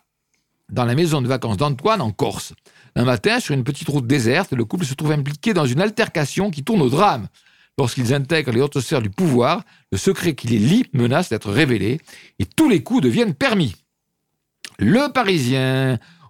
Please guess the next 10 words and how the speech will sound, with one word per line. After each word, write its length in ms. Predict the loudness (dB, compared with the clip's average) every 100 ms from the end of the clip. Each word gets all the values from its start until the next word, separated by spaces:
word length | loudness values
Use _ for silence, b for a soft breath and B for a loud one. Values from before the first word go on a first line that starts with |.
| -2
On 100 | 2
a 40 |
rarement 420 | 4 4 2 0
vu 120 | 2
un 80 | 0
film 180 | 0 -2
aussi 180 | -2 -4
précis, 500 | -2 -2 0 -2 -2
aussi 240 | -4 -2 0
juste 420 | 4 4 2 -2